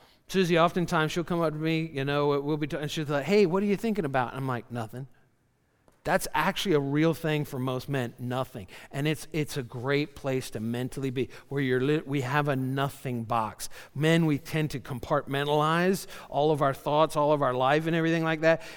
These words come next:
And the best place, the best compartment to ever go to is the nothing box.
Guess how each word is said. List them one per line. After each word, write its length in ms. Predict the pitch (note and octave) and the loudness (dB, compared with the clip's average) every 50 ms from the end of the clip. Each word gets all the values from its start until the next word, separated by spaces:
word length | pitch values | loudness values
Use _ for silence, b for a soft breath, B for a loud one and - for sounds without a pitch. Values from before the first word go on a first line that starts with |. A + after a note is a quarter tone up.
| B B B | B B B
And 160 | C#3 C#3 C3 | -4 -4 -2
the 100 | C3 B2+ | -2 -4
best 540 | A#2 G#2+ G#2 - D#3 E3+ F#3 F#3 - - - | -4 -4 -2 2 4 6 6 6 4 0 -6
place, 340 | - D#3+ D3 C3+ C3 B2+ - | -2 0 0 2 0 0 -2
the 140 | - B2+ | -6 -6
best 380 | A#2+ A2 B2+ D#3 F3+ F#3 - - | -4 0 4 4 4 4 4 2
compartment 580 | - F#3+ E3+ - - E3 D#3+ E3 F#3 E3 D#3 C#3+ | 0 0 0 4 4 4 4 4 2 0 0 0
to 180 | D3+ D3 - | 0 0 2
ever 260 | D3 D3 D3 D3 D#3 | 2 2 2 2 0
go 200 | C#3 C#3+ D3 C#3+ | 0 0 0 0
to 240 | C3+ - D3 C#3+ C3+ - | 0 -2 -4 -6 -6 -4
is 220 | D3 C3 A#2+ A2 | -6 -6 -4 -4
the 140 | B2+ B2 A#2 | -4 -4 -4
nothing 640 | A2+ A#2 A#2+ B2 C3 C3+ C3 - - B2 A2+ G#2+ G2 | -4 -4 -2 -2 -2 -2 -2 -4 -8 -10 -8 -8 -8
box. 580 | F2+ - - - F#2 F2+ - - - - - | -10 -12 -12 -14 -14 -14 -12 -12 -12 -12 -12